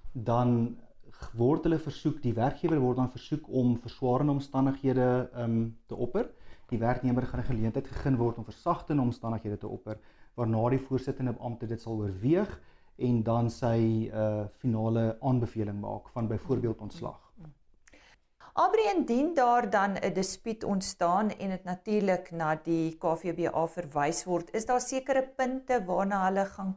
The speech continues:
Speaker 2: kyk en, en as dit by die ontslag van 'n werknemer veral kom?
Speaker 1: Lise, ja, die K V B A kyk na verskeie faktore, maar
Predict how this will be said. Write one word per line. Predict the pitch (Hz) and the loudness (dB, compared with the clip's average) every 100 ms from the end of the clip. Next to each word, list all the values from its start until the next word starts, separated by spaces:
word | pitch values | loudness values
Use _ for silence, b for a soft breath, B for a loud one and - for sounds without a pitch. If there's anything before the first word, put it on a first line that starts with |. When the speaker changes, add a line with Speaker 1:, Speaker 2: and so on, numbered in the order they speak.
| - | -4
Speaker 2:
kyk | - 214 226 - | 2 2 2 -2
en, | - 196 190 - | -6 -2 -2 -2
en | 190 185 B B B B - | -2 -2 B B B B -2
as | 202 | 0
dit | 190 | 2
by | |
die | 214 | 2
ontslag | 214 214 226 208 208 | 2 2 2 0 0
van | 208 | -2
'n | 185 | 0
werknemer | 160 160 - 202 196 196 | 0 0 -2 -6 -4 -6
veral | - - 196 | -6 -4 -6
kom? | - 254 359 _ _ _ B B B B B B B - - | -6 -8 -8 _ _ _ B B B B B B B -20 -6
Speaker 1:
Lise, | 160 - 254 | -4 0 2
ja, | 131 127 117 104 123 | 4 4 4 2 0
die | 127 131 | 0 0
K | - 190 | 0 -2
V | - | 0
B | 190 | 0
A | 147 170 | 2 0
kyk | 165 160 | -2 -2
na | 165 | -4
verskeie | 147 - - 139 147 | -6 -10 -2 0 2
faktore, | 151 151 - 104 104 107 | 0 -6 -6 -6 -4 -2
maar | 117 120 | 0 0